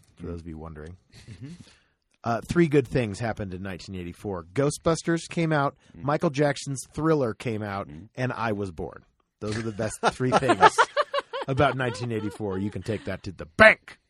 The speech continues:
Speaker 1: <laughs>
Speaker 3: Okay. Okay. Do you
Speaker 1: Uh, anyway.
Speaker 3: Oh, I was gonna say, like, the change in distribution of music, I think, has done a lot to think. 'Cause I was thinking here about, like, M T V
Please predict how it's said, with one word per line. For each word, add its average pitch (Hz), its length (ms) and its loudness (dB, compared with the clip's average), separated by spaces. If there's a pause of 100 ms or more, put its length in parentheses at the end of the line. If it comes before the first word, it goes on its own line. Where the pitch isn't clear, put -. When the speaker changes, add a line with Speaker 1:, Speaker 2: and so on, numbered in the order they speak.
(320)
Speaker 1:
<laughs> - 480 -10 (640)
Speaker 3:
Okay. 110 420 -2 (600)
Okay. 117 380 -8 (800)
Do 120 120 -6
you 117 60 2
Speaker 1:
Uh, 101 120 -2 (580)
anyway. 65 280 -10 (200)
Speaker 3:
Oh, 170 80 -4
I 196 80 -2
was 220 40 0
gonna 226 100 -2
say, 214 100 -2
like, 185 160 -2
the 147 60 -4
change 180 340 -4
in 117 120 -2
distribution 104 920 -8
of 87 180 -16
music, 87 560 -16
I 98 80 -18
think, 95 280 -16
has 98 100 -14
done 98 200 -14
a 90 80 -14
lot 87 260 -12
to 107 60 -16
think. 113 140 -12
'Cause 123 80 -4
I 135 60 -2
was 123 120 -4
thinking 135 220 -2
here 123 200 -2
about, 104 240 -6
like, 113 220 -12
M 117 160 -6
T 110 200 -8
V 95 460 -8